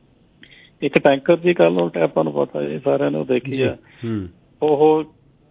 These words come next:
Speaker 1: ਉਹ ਕਾਰ ਨੂੰ ਲੱਭਿਆ ਜਾ ਰਿਹਾ ਜੀ, ਜਿਹੜਾ ਕਾਰ ਵਾਲਾ ਇੱਕਦਮ, ਕਦੇ ਇਹ ਲਾਈਨ 'ਚ ਜੀ, ਉਹ ਲਾਈਨ 'ਚ ਜਾਣ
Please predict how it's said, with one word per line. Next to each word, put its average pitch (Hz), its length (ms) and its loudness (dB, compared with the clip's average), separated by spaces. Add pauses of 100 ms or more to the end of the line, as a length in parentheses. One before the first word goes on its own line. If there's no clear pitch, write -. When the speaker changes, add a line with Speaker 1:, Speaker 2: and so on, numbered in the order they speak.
Speaker 1:
ਉਹ 165 120 -2
ਕਾਰ 131 380 4
ਨੂੰ 156 140 -4
ਲੱਭਿਆ 160 280 2
ਜਾ 135 200 2
ਰਿਹਾ 123 120 -2
ਜੀ, 131 160 -10
ਜਿਹੜਾ 147 200 -8
ਕਾਰ 135 340 2
ਵਾਲਾ 147 300 0
ਇੱਕਦਮ, 147 540 -6
ਕਦੇ 131 300 -6
ਇਹ 156 60 -2
ਲਾਈਨ 139 240 -6
'ਚ 135 140 -20
ਜੀ, 127 160 -20
ਉਹ 131 240 -12
ਲਾਈਨ 127 140 -6
'ਚ - 200 -20
ਜਾਣ 120 200 -4